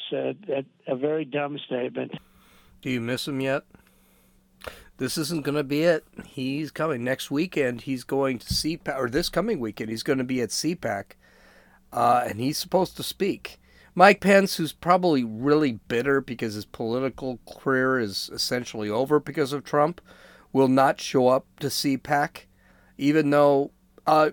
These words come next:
Speaker 2: Pence was a solid V P, and, uh, he was invited, but he's not gonna come up. He's not gonna show up. Now, here's something I wanted to talk about,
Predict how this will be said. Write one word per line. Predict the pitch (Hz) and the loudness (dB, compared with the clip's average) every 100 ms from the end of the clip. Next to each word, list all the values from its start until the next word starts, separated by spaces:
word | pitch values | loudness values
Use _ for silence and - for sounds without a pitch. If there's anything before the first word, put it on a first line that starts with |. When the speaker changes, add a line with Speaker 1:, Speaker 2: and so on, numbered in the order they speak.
| - | 0
Speaker 2:
Pence | 190 233 - | 0 0 2
was | 151 190 | 4 4
a | 147 | 0
solid | - - 151 156 190 143 | -6 -4 2 4 4 0
V | 151 202 | -2 -4
P, | - 190 220 165 151 - - | -2 -2 0 0 -2 -6 0
and, | 170 180 185 190 175 | 4 6 6 2 2
uh, | 190 196 196 196 196 _ | 4 6 6 4 0 _
he | 190 202 | 0 2
was | 196 220 196 | 4 4 2
invited, | 185 196 254 127 101 - | 2 4 2 0 -6 -6
but | 120 | -4
he's | 139 127 | -4 -2
not | 135 127 | -2 -2
gonna | - 127 117 | -4 -6 -6
come | 123 110 | -6 -4
up. | 107 - | -6 -8
He's | 104 | -8
not | 113 107 | -6 -6
gonna | 110 101 | -10 -12
show | - 104 | -10 -10
up. | 95 104 _ _ - - - - - - _ - | -10 -12 _ _ -20 -20 -20 -20 -20 -20 _ 4
Now, | 247 240 | 10 10
here's | 233 339 277 | 10 6 8
something | 277 220 175 165 - | 6 6 2 0 2
I | 156 | 4
wanted | 156 156 156 131 | 6 4 4 -2
to | |
talk | 127 139 139 | 0 2 2
about, | 143 139 139 139 | 0 0 2 0